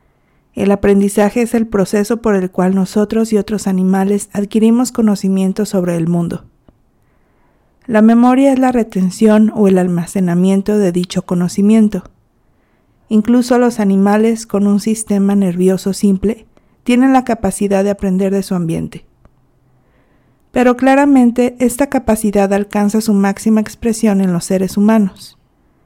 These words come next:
La mayoría de los aspectos de la conducta humana implican cierta forma de aprendizaje.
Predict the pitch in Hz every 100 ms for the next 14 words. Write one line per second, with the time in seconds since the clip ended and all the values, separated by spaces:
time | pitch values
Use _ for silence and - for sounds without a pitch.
0 | _ _ _ _ _ 214 196 196 190 196
1 | 202 208 220 202 190 - 196 - 208 190
2 | 185 190 185 196 - 190 190 202 226 247
3 | 226 196 226 226 233 226 226 208 214 202
4 | 196 220 226 220 220 180 165 - 156 -